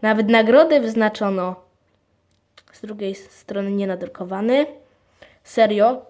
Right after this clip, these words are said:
to jest piękne. I to jest taka zakładka do książki. No, nie wiem, czy, mm, o tym wiedzieliście. Ale je-,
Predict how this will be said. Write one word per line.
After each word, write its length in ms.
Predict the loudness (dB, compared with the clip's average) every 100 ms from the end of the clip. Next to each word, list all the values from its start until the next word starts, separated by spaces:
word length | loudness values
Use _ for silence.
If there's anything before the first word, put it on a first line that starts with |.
| -8
to 140 | -6
jest 300 | -4 -4 -4
piękne. 360 | 0 0 -2 -8
I 140 | -10
to 100 | 0
jest 220 | 2 4 2
taka 200 | -2 0
zakładka 500 | -2 0 -2 0 -2
do 100 | -2
książki. 760 | -2 0 0 -2 -8 -10 -10 -14 _ _ _ _
No, 380 | -12 -2 0 0 -6 -14
nie 240 | -4 0 2
wiem, 180 | 0
czy, 320 | -2 -8 -10 -10 _ _ _ _ _ _ _ _ _ _ _ -8
mm, 400 | -4 -2 -2 -4 -10 _ _ -20 _ -14
o 80 |
tym 460 | -6 -4 -4 -6 -14 _
wiedzieliście. 800 | -6 -4 -4 -6 -8 -6 -4 -4 -8 _ _ _ _ _ _ _ _ _ _ _ _ _ _ _ _ _ _ _ _ _ _ _ _ _ _ _ _ -20 _ _ _ _ _ _ _ _ _ _ _ _ -10
Ale 300 | -4 0
je-, 80 | 0